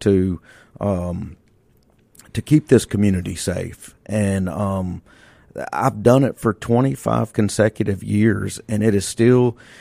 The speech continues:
just as important to me as it was the first day I put that badge on.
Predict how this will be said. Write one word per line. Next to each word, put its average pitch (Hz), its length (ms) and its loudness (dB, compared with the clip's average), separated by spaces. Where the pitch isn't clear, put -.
just 120 360 6
as 117 120 2
important 107 600 2
to 104 100 2
me 101 420 2
as 95 220 -4
it 95 140 -4
was 92 400 0
the 92 100 -4
first 92 400 -6
day 92 280 0
I 90 100 -6
put - 300 -4
that - 200 -8
badge - 400 -10
on. 87 280 -12